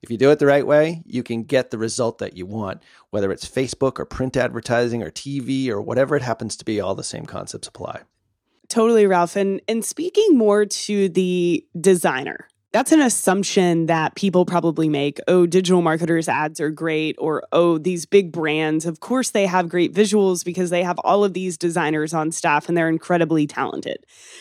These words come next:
Speaker 2: right? Uh, we do have Brittany on staff. She is incredibly talented. Brittany's been with us for three years. It was her first design job.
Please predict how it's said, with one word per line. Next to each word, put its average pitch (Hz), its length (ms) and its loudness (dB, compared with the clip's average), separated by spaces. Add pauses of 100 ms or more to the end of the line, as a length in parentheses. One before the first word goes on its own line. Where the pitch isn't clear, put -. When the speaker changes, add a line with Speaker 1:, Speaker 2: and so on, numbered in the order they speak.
(100)
Speaker 2:
right? 180 300 -2 (240)
Uh, 190 180 4
we 208 160 -4
do 269 220 6
have 233 180 0
Brittany 185 260 0
on 165 140 0
staff. 151 340 -4
She - 380 -8
is 277 260 4
incredibly 185 600 2
talented. 151 580 -2 (300)
Brittany's 220 340 2
been 208 160 0
with 190 140 -4
us 185 180 -4
for 185 180 -4
three 202 300 -2
years. 180 640 2
It 185 80 4
was 185 160 2
her 190 180 0
first - 480 -6
design 180 500 2
job. 156 360 0